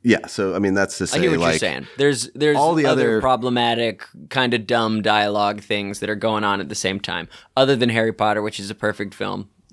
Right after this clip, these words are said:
Speaker 2: and everybody loved it 'cause
Speaker 1: Yeah,
Speaker 2: it's great.
Speaker 1: 'cause it's <laughs> great.
Speaker 2: Um,
Speaker 1: So to go back, like, so,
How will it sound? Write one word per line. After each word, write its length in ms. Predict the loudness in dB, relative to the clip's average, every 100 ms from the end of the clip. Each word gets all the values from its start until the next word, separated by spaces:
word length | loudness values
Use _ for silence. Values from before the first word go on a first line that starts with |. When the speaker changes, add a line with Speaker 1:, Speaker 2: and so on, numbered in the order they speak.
| -4
Speaker 2:
and 260 | -2 0
everybody 320 | 0 0 0 0
loved 220 | 0 0
it 200 | -2 -4
'cause 180 | -6 2
Speaker 1:
Yeah, 120 | 4
Speaker 2:
it's 100 | 4
great. 300 | 2 -6 -4
Speaker 1:
'cause 160 | -2 0
it's 140 | -2
<laughs> 0 |
great. 420 | 0 0 2 -2 -2
Speaker 2:
Um, 300 | -4 -4 -4
Speaker 1:
So 180 | 0 2
to 80 | 2
go 140 | 2 2
back, 220 | 2 4
like, 160 | 2
so, 220 | 2 2